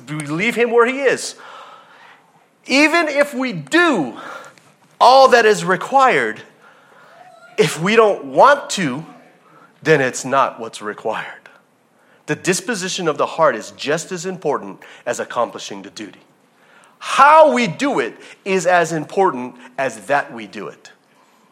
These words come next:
Give you an example. How we worship God is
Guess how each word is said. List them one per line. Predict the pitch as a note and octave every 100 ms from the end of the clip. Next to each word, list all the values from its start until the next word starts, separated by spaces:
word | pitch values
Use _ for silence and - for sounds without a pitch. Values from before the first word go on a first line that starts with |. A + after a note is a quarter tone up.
| _ - -
Give | A#2
you | B2
an | B2
example. | B2 E3+ D#3 G2 - - -
How | - F3 F3 G3 F3
we | E3 C#3+
worship | A#2+ A3 - B2+ A#2 -
God | G#2+ G#2 C#3 - _ _ _ _ _ _ _ _ E3
is | D#3 -